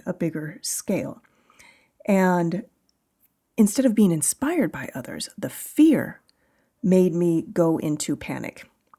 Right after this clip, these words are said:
and self-doubt. And I thought that I would never live up to my potential.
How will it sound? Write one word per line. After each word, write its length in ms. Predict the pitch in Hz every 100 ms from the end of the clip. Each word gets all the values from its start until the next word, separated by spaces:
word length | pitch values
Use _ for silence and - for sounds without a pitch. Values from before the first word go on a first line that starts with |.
| -
and 140 | 165
self-doubt. 600 | - 127 - - - - _ _ - _ _ _ _
And 240 | 190 170
I 180 | - 170
thought 460 | 165 208 214 - -
that 160 | 180 170
I 160 | 160
would 200 | 151 151
never 440 | 156 175 202 208 208
live 220 | 175 165
up 140 | 156
to 120 | -
my 120 | 165 156
potential. 680 | 165 - 165 - 165 226